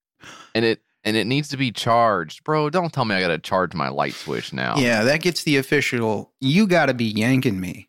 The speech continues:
Speaker 1: <laughs>
Speaker 2: Y K S.
Speaker 1: This
Speaker 2: Deal.
Speaker 1: here's, here's the other thing about this. Um, the flipper can be easily secured to the light switch using a removable slash non-marking Velcro tape. Now you're having me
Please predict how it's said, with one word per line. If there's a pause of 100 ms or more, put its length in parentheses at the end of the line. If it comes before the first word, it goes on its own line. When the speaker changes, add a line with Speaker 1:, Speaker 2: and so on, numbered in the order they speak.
(140)
Speaker 1:
<laughs> (1200)
Speaker 2:
Y
K
S. (1500)
Speaker 1:
This
Speaker 2:
Deal. (480)
Speaker 1:
here's,
here's
the
other
thing
about
this. (560)
Um,
the
flipper
can
be
easily
secured
to
the
light
switch
using
a
removable
slash
non-marking
Velcro
tape.
Now
you're
having
me